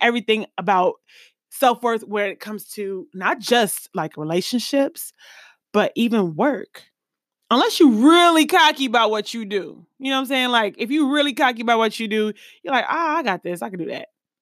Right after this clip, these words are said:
And then you actually do it, you be like, "Nah, I don't think I got that." I wasn't insecure in going into it, but then the second time around, you're like, "All right, let me take a little step back, you know, 'cause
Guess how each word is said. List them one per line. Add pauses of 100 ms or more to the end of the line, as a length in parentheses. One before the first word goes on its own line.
(180)
And
then
you
actually
do
it,
you
be
like,
"Nah,
I
don't
think
I
got
that." (200)
I
wasn't
insecure
in
going
into
it,
but
then
the
second
time
around,
you're
like,
"All
right,
let
me
take
a
little
step
back,
you
know, (400)
'cause